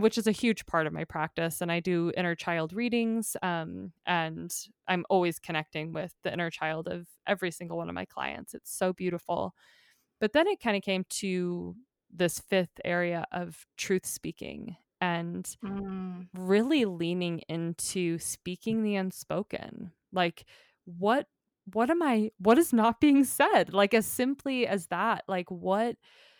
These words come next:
Speaker 1: whether it's, you know, boundaries, whether that is, um, something that doesn't feel good. Like, I mean, it's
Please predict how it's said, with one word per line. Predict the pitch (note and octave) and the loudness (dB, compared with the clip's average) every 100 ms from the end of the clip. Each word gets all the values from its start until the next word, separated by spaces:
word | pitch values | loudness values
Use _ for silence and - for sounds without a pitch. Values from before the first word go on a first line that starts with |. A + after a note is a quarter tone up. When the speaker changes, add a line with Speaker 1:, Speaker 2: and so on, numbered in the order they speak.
| _ _ _ - | _ _ _ -4
Speaker 1:
whether | G3+ G#3+ A#3+ A3+ | 2 4 6 4
it's, | G#3 F#3+ - - - - | 2 -2 -6 -10 -12 -6
you | A3+ | -2
know, | A#3+ G#3+ | -2 -2
boundaries, | G3+ G#3 A#3+ A#3 G#3+ G3 E3+ - | -2 0 2 0 0 0 -2 -2
whether | G3 A3+ G#3+ | -2 0 0
that | G3+ G3 - | 0 -2 -2
is, | G3 F#3+ - - | -2 -2 -4 -4
um, | F#3+ F3+ F3 F3 F3+ - _ _ _ _ _ _ | -2 -2 -2 -4 -6 -8 _ _ _ _ _ _
something | - A#3 A3+ A#3+ | 2 2 4 4
that | A3+ | 4
doesn't | A3+ G#3+ | 4 2
feel | - - G3 C4 | 0 0 6 6
good. | G#3 F#3 E3+ E3 | 6 4 4 2
Like, | F3+ - | 0 2
I | A3 | 4
mean, | A3 A3 | 4 2
it's | G#3 | 0